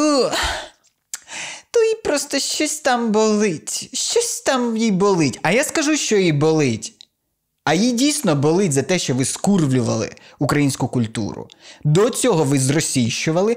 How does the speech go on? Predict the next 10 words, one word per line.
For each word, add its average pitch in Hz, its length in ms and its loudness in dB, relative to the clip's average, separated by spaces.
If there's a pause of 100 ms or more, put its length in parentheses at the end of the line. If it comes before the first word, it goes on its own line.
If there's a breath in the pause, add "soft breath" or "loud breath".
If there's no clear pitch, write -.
(160 loud breath)
а 131 100 -2
тепер 254 360 0
ви 196 140 2
замазуєтесь 156 760 0
назад 160 400 0
через 151 560 -2
шароварщину. 160 1160 -2 (840 soft breath)
Ну 165 260 4
це 196 500 2
дійсно 220 760 0